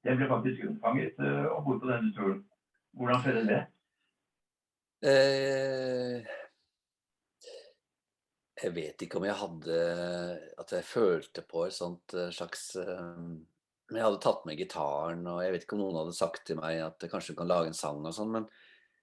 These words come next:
Speaker 2: eh, i alt tilfelle så skjedde det helt naturlig en natt jeg lå der og hørte på,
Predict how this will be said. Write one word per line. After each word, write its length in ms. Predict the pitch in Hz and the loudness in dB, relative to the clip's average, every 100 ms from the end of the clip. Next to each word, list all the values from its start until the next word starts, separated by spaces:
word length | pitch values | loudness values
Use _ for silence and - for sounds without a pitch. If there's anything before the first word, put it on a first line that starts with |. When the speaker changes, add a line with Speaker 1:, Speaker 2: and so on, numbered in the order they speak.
| _ _ _ | _ _ _
Speaker 2:
eh, 1040 | 98 98 98 95 95 95 95 90 76 78 76 | -2 2 2 4 2 2 2 0 0 -2 2
i 80 | - | 6
alt 180 | 110 - | 6 6
tilfelle 300 | 101 - 131 | 4 6 4
så 100 | 113 | 4
skjedde 240 | - 101 92 | 4 4 6
det 80 | 131 | 6
helt 180 | 95 | 4
naturlig 540 | 107 107 98 87 104 98 | 2 2 2 2 4 4
en 160 | 95 | 2
natt 240 | 98 - - | 0 -2 2
jeg 160 | 98 | 2
lå 140 | 95 87 90 | 4 4 4
der 240 | 87 85 | 4 4
og 80 | 92 | 2
hørte 320 | 101 - - | 2 0 -4
på, 160 | - | 0